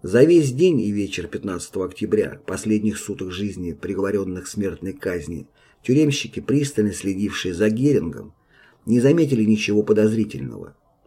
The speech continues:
Надзиратели отметили для себя лишь невероятное хладнокровие рейхсмаршала.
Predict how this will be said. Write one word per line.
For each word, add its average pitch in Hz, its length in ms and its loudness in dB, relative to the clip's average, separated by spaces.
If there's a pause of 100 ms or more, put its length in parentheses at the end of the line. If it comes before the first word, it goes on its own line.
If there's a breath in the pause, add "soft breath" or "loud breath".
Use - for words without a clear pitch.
(420 soft breath)
Надзиратели 127 680 6
отметили 127 720 2
для 101 140 -6
себя 110 300 2
лишь 98 300 -2
невероятное 107 680 2
хладнокровие 104 960 2
рейхсмаршала. 101 920 -2